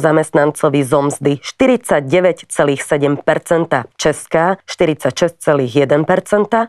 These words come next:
poľská štyridsať celých osem percenta a maďarská len tridsaťsedem celých deväť percenta.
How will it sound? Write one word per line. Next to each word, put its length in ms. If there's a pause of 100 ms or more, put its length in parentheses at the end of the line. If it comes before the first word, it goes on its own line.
(160)
poľská 400
štyridsať 560
celých 400
osem 320
percenta 640 (240)
a 80
maďarská 640
len 160
tridsaťsedem 800
celých 400
deväť 320
percenta. 640